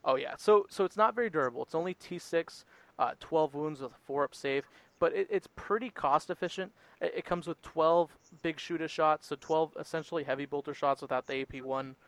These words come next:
um, and then some missiles, uh, that ignore cover that are assault D six, and a super shooter, which essentially has a lot of Daka. There's a lot of Daka to start with. And then it has its Burna Bomb,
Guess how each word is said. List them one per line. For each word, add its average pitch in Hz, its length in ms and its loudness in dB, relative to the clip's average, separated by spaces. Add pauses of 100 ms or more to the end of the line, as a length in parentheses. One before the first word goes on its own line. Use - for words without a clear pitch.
(1000)
um, 127 320 4 (100)
and 139 160 0
then 131 140 -2
some 135 240 -8
missiles, 170 580 -4 (380)
uh, 127 240 0 (180)
that 127 160 2
ignore 139 240 -4
cover 139 240 -2
that 123 100 -4
are 131 40 -6
assault 139 260 0
D 135 100 -8
six, - 440 -8 (300)
and 139 220 0
a 139 80 -6
super 147 300 -6
shooter, 139 400 2
which 131 200 -6
essentially 202 520 0
has 170 140 -2
a 175 40 -2
lot 151 220 2
of 139 80 -2
Daka. - 400 -4 (400)
There's 131 80 -8
a 135 40 0
lot 156 180 8
of 160 40 -2
Daka 147 280 4
to 143 80 -6
start 127 280 -4
with. 131 140 -10 (340)
And 151 160 0
then 175 60 -2
it 175 120 -4
has 147 240 0
its 165 140 -8
Burna 202 320 2
Bomb, - 220 -6